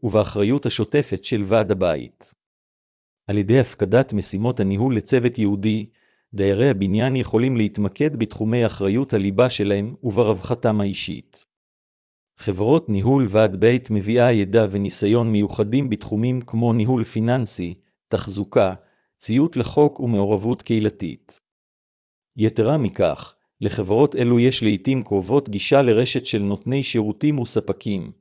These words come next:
המבטיחים שירותי תחזוקה ותיקונים מהירים ואמינים. יכולות תקשורת וארגון חזקות. בראש ובראשונה, ועד בית שמתפקד היטב צריך להיות בעל יכולות תקשורת וארגון חזקות.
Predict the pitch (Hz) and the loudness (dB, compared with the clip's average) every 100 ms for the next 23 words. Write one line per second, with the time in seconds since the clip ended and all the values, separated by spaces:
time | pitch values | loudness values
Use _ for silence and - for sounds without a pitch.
0 | _ _ _ - 104 95 98 - 135 110 | _ _ _ -4 -2 -2 -8 -4 -4 0
1 | 104 92 - 131 127 - 101 - 139 120 | -2 0 0 0 -2 -4 -8 0 2 2
2 | 104 107 - 117 135 139 - 107 104 123 | -2 -6 -4 -2 -2 -4 -2 0 0 0
3 | 139 139 131 110 107 98 71 60 - _ | -2 -4 0 2 2 0 -4 -12 -18 _
4 | _ _ _ _ _ _ _ _ - 104 | _ _ _ _ _ _ _ _ -6 -6
5 | - 147 156 - - - - 143 123 160 | 2 4 4 0 -10 -4 2 4 4 -2
6 | - 98 98 95 120 127 120 98 - 78 | -2 0 0 0 -4 -2 -4 -4 -4 -6
7 | 60 _ _ _ _ _ _ _ _ _ | -6 _ _ _ _ _ _ _ _ _
8 | _ _ - 98 107 147 - 98 101 98 | _ _ -4 0 4 2 2 0 0 0
9 | 101 87 85 73 _ _ _ 95 107 98 | -4 -4 -6 -10 _ _ _ -2 0 2
10 | 95 120 107 - 107 95 98 - 143 139 | 2 4 2 -2 -4 -4 -4 -2 0 2
11 | 113 - 131 123 - 113 127 - 107 127 | 2 2 0 0 -4 -2 -2 0 0 0
12 | 110 101 123 120 - 127 139 - - - | 0 0 0 -2 -2 0 0 -2 -10 -6
13 | - 147 147 147 95 107 98 117 120 - | 2 2 2 -4 -4 -2 -2 -4 -4 -4
14 | 92 95 - 58 - _ | -4 -6 -6 -8 -12 _